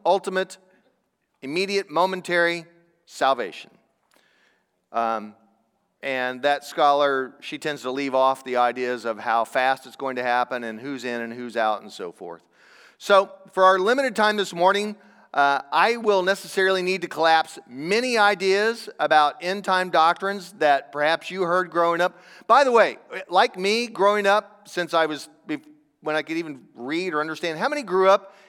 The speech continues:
in a church that talked about the rapture or the end times?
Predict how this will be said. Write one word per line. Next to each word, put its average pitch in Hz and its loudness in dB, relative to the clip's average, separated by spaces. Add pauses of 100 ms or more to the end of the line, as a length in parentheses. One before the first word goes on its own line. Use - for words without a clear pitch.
in 170 -2
a 147 -4
church 196 -4
that 165 -2
talked 170 2
about 156 2
the 127 -8
rapture 156 0
or 139 -2
the 120 -8
end 139 -8
times? - -8